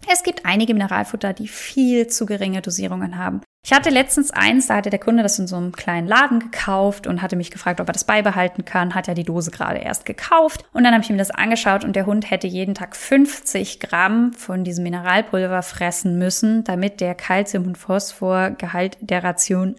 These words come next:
annähernd gedeckt wäre und wir annähernd ein ausgeglichenes Calcium-Phosphor-Verhältnis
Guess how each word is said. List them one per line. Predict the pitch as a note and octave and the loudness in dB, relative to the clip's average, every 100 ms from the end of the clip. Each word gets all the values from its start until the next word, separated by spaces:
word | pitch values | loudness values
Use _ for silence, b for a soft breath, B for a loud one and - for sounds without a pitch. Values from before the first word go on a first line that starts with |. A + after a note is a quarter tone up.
| - | 0
annähernd | G3 A3 F#3 F#3 F3+ | 4 4 4 0 -2
gedeckt | F3 F3+ - | -6 -6 -4
wäre | F3+ F3 | -4 -2
und | F#3 F3 | -2 -4
wir | - - | -4 -2
annähernd | G3+ G3+ F#3+ F#3+ - | 0 2 0 -2 -4
ein | F3+ - | -6 -2
ausgeglichenes | F#3+ F#3+ F3+ F#3 E3+ F#3 F3+ | -2 -2 -8 -6 -4 -4 -4
Calcium-Phosphor-Verhältnis | - F3 - E3+ G3 G3+ E3 E3 E3 E3+ E3+ E3+ | -4 -4 -4 -2 0 0 -2 -4 -4 -4 -2 -4